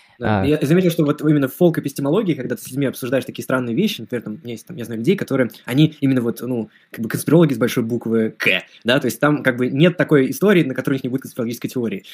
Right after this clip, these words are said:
Speaker 1: Но что классно, что они постоянно, когда рассказывают эти истории, они разыгрывают некоторые рода дефитеры, что вот, значит, можно здесь подумать, например, они говорят, что там здание в Петербурге, им там больше двадцати тысяч лет, на самом деле. То есть есть такая конспирологическая теория, да. Вот, и, значит, и, э, и после этого они разыгрывают некоторого рода опровержение, которое легко опровергать.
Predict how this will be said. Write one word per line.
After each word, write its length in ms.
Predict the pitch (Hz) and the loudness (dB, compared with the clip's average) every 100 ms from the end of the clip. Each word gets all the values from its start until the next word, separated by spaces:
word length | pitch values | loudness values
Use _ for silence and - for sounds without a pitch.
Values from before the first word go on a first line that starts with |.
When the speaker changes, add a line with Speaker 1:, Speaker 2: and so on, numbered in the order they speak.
| - | -12
Speaker 1:
Но 80 | 135 | -4
что 120 | - | 0
классно, 260 | 208 220 | 2 0
что 100 | 160 | -2
они 100 | 139 143 | -4 -4
постоянно, 480 | - 135 185 202 | -2 0 0 0
когда 180 | 160 123 | -4 -8
рассказывают 360 | 127 - 127 120 | -6 -6 -6 -10
эти 60 | 117 | -4
истории, 400 | 208 254 143 117 _ - | -2 0 -2 -4 _ -6
они 320 | 127 202 190 | 0 2 2
разыгрывают 380 | 139 139 160 156 | 0 -2 -2 -2
некоторые 240 | - 143 | -4 -6
рода 100 | 127 | -6
дефитеры, 380 | 123 127 123 - - | -10 -10 -10 -14 -14
что 180 | - | -10
вот, 280 | 120 185 175 _ _ | 0 0 0 _ _
значит, 180 | 139 156 | -8 -2
можно 240 | 170 160 | 0 2
здесь 140 | 139 147 | 0 -2
подумать, 420 | 139 240 160 - | 0 2 0 -2
например, 240 | 123 139 | -6 -6
они 80 | 131 | -4
говорят, 180 | 127 160 | -2 -2
что 320 | 135 123 110 | -2 -6 -6
там 220 | 110 107 | -8 -8
здание 260 | 107 131 117 | -4 -4 -6
в 40 | |
Петербурге, 360 | - 175 190 139 | -8 -6 -2 0
им 120 | 160 | 0
там 100 | 143 | -2
больше 160 | 127 - | -4 -8
двадцати 240 | 117 - | -10 -10
тысяч 160 | 110 - | -10 -12
лет, 120 | - _ | -16 _
на 60 | - | -14
самом 180 | - - | -14 -14
деле. 120 | - | -18
То 60 | _ _ | _ _
есть 80 | 127 | -2
есть 80 | 156 | -2
такая 140 | 120 | -4
конспирологическая 500 | - - 127 - - - | -8 -6 -4 -4 -4 0
теория, 300 | 120 107 104 | 0 0 -2
да. 100 | 104 - - | -8 -12 -2
Вот, 340 | 151 170 - - | 4 4 4 -4
и, 160 | - 170 | 2 4
значит, 280 | 165 165 160 | 6 2 0
и, 120 | 143 | -2
э, 160 | 151 147 | 0 -4
и 80 | 147 | -2
после 260 | - 180 233 | 0 2 4
этого 140 | 170 | 2
они 120 | 185 | 2
разыгрывают 340 | 165 165 170 165 | 2 0 -2 -2
некоторого 300 | 160 143 139 | -4 -4 -4
рода 180 | 170 143 | -2 -2
опровержение, 640 | - 139 143 127 247 175 | -4 -6 -4 -2 -2 -2
которое 220 | 139 151 | -4 -6
легко 160 | 147 143 | -6 -6
опровергать. 480 | 139 139 117 104 | -6 -6 -8 -12